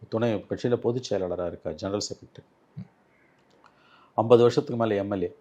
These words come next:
பதினாறு வருஷமா மந்திரி. யோசிச்சு பாருங்க, ஐம்பது வருஷம் ஒருத்தன் எம் எல் ஏ இருப்பானா? என்னங்க இது? இது ஜனநாயகமா என்ன சார்? என்னது இது? மன்னராட்சி தானே இது? கண்டிப்பா மன்னராட்சி தான். உடனே அங்க இல்லையா, இங்க இல்லையா, எங்க இருந்தாலும் இது மன்னராட்சி தான்.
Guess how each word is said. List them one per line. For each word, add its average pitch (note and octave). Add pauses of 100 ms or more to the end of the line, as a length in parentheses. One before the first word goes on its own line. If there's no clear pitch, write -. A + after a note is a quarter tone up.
(720)
பதினாறு A#2+
வருஷமா A#2+
மந்திரி. G#2+ (600)
யோசிச்சு C#3+
பாருங்க, G#2 (380)
ஐம்பது F3
வருஷம் F3+
ஒருத்தன் D#3
எம் C#3
எல் C#3
ஏ C3
இருப்பானா? - (200)
என்னங்க C#3
இது? F#2 (160)
இது G#2
ஜனநாயகமா D#3
என்ன C#3+
சார்? G2+ (460)
என்னது A2
இது? E2 (380)
மன்னராட்சி D#3+
தானே C3+
இது? G#2+ (1600)
கண்டிப்பா G#3+
மன்னராட்சி F3
தான். A2 (1600)
உடனே C3+
அங்க C3+
இல்லையா, C3+
இங்க B2+
இல்லையா, A#2
எங்க C3+
இருந்தாலும் C#3
இது A#2+
மன்னராட்சி A#2+
தான். F#2+